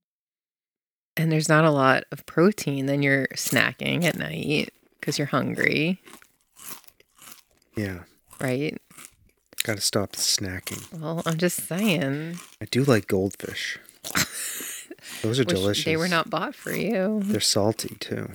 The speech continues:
Speaker 1: Mm-hmm.
Speaker 2: Right? Then you get all that salt in you.
Speaker 1: Right, and then you get bloated.
Speaker 2: And you get bloated.
Speaker 1: Well,
Speaker 2: That's a
Speaker 1: see.
Speaker 2: nasty thought.
Speaker 1: Yeah. Well.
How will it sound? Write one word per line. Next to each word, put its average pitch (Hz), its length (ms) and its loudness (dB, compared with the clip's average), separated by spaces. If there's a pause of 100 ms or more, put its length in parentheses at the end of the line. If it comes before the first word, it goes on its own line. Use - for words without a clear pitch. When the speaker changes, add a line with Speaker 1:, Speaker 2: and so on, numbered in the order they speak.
Speaker 1:
Mm-hmm. 151 440 -6 (1040)
Speaker 2:
Right? 107 180 0
Then 107 140 2
you 104 80 0
get 107 140 4
all 104 120 4
that 98 180 0
salt - 460 2
in 95 140 -4
you. 101 200 -8 (840)
Speaker 1:
Right, 165 120 -2
and 156 120 -2
then 147 120 0
you 143 40 0
get - 180 -4
bloated. 139 500 -4 (120)
Speaker 2:
And 104 80 -4
you 101 60 -2
get 98 180 -4
bloated. 92 540 -4 (1000)
Speaker 1:
Well, 87 120 -8
Speaker 2:
That's 98 200 0
a 110 60 6
Speaker 1:
see. 98 60 2
Speaker 2:
nasty 92 400 -2
thought. 98 420 -4
Speaker 1:
Yeah. 151 240 -16 (1080)
Well. 147 320 -10